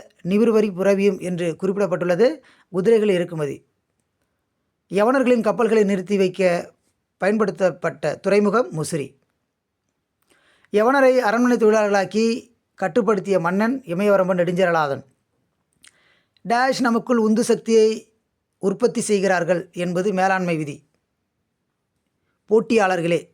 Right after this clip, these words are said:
அதுக்கான ஆன்சருக்கு நம்ம கொடுக்கல. போட்டியாளர்களே நமக்குள் உந்து சக்தியை உற்பத்தி செய்கிறார்கள் என்பது மேலாண்மை விதி. அறுபத்தி ஒன்று.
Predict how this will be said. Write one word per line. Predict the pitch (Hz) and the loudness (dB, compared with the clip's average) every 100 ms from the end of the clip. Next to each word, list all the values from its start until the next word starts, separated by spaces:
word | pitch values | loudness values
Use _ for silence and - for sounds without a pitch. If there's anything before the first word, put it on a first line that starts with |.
| _ _ _ - | _ _ _ -14
அதுக்கான | 151 156 151 | -10 -8 -8
ஆன்சருக்கு | 160 165 147 147 | -6 -6 -6 -8
நம்ம | 135 | -8
கொடுக்கல. | 143 139 160 269 - _ _ _ | -8 -4 -6 -6 -12 _ _ _
போட்டியாளர்களே | 175 175 175 160 147 147 208 302 - _ _ _ _ _ | -8 -4 -2 -2 -2 -2 -2 -4 -14 _ _ _ _ _
நமக்குள் | 156 160 160 - 226 233 240 _ - | -6 -4 -4 -2 -2 -2 -8 _ -10
உந்து | 170 185 | -8 -6
சக்தியை | 185 160 170 160 | -6 -6 -6 -6
உற்பத்தி | 147 175 156 | -6 -8 -6
செய்கிறார்கள் | 156 147 147 143 139 | -6 -4 -4 -4 -4
என்பது | 139 185 | -6 -6
மேலாண்மை | 160 143 131 123 | -4 -4 -6 -8
விதி. | 120 127 _ _ _ _ _ _ _ _ _ _ - | -12 -14 _ _ _ _ _ _ _ _ _ _ -4
அறுபத்தி | 196 233 202 | 0 0 2
ஒன்று. | 214 196 190 | 2 2 -2